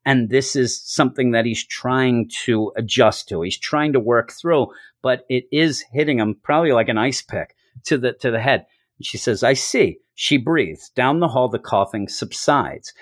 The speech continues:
When she speaks again, it's a gentle whisper, and she's trying to calm him down. But it's also in my mind, too, that he is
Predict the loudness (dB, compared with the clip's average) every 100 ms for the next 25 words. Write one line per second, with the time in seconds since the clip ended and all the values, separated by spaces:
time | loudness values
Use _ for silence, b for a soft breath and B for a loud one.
0 | B _ 2 2 2 -2 -4 0 0 0
1 | 0 2 2 0 -2 -2 -2 0 0 0
2 | 0 -2 -2 -6 -4 -4 -4 -2 -2 0
3 | -2 -2 -2 -4 0 0 0 0 2 2
4 | 2 0 -2 0 0 B B 0 0 0
5 | -2 0 0 2 2 2 -2